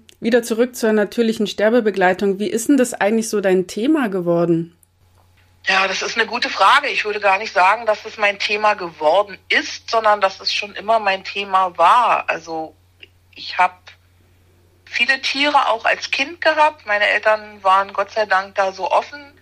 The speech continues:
Speaker 2: und haben mich auch mit Tieren aufwachsen lassen. Und das war nie bei uns das Thema, dass man ein Leben eines Tieres aktiv beendet. Also meine Tiere, ich hatte in der Regel als Kind, ähm, Kaninchen.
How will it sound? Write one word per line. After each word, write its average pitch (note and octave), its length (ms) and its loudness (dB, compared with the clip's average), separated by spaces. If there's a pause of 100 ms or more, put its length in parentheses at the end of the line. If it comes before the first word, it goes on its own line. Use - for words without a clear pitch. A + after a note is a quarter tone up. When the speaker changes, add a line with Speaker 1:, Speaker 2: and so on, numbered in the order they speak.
(420)
Speaker 2:
und G3 400 -16 (180)
haben G3 160 0
mich G3 200 -6
auch G3 120 -2
mit G3 160 -12
Tieren G3 300 -2
aufwachsen B3 640 -4
lassen. A#3+ 440 -2
Und G3 380 -18 (880)
das - 300 -6
war F3 220 4
nie G3 380 -10
bei C#4+ 140 4 (100)
uns - 240 -10
das - 220 -14
Thema, B3+ 540 -2 (640)
dass G3 300 -2
man G3 580 0
ein F#3+ 100 -16
Leben A3+ 640 -6
eines F#3+ 400 -4
Tieres A#3 760 -8 (160)
aktiv - 720 -4
beendet. F#3+ 580 -2
Also E3+ 200 -8
meine E3+ 340 -2
Tiere, G#3 300 -4
ich G3 100 -8
hatte F3 160 -8
in F3+ 80 -12
der F3 180 -6
Regel F3 240 -2
als - 200 -10
Kind, G3 320 -12 (560)
ähm, F3 320 -4
Kaninchen. C#4 640 -4